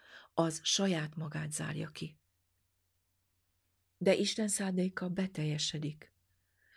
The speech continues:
Mindazok, akik valóban felülről születnek, és akiknek az új Jeruzsálem az anyjuk, hírül fogják adni dicsőségét és hatalmát,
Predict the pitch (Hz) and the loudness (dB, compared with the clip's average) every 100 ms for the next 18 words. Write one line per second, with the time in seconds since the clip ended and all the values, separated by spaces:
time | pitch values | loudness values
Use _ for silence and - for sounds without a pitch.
0 | - - 196 220 208 180 165 151 156 - | -20 2 6 8 8 6 2 -6 -8 -20
1 | _ - - 185 190 180 170 185 226 196 | _ -14 0 0 2 0 2 4 6 4
2 | 165 156 156 - 175 165 151 151 156 - | 2 -2 -4 -2 0 0 -2 -2 -2 -2
3 | 151 151 156 160 - _ _ - - - | -2 -4 -6 -8 -10 _ _ -20 -20 -6
4 | - 190 185 - 190 185 - 175 170 165 | 6 8 8 4 2 2 0 -2 -2 -4
5 | - - 202 185 - 180 175 170 160 156 | -2 0 2 2 0 0 2 0 -2 -2
6 | 156 156 151 - 160 151 147 - - _ | -2 -2 -4 -4 0 0 -2 -6 -20 _
7 | - - - - 233 208 185 - 175 175 | -20 -20 -10 4 6 8 4 4 0 0
8 | 165 - 170 165 160 156 - 170 190 - | 0 0 0 0 -2 -6 -2 2 4 4
9 | 180 - 156 156 156 156 165 - 190 185 | 2 2 2 0 0 0 0 2 0 0
10 | 156 151 143 151 - | 0 2 0 -2 -8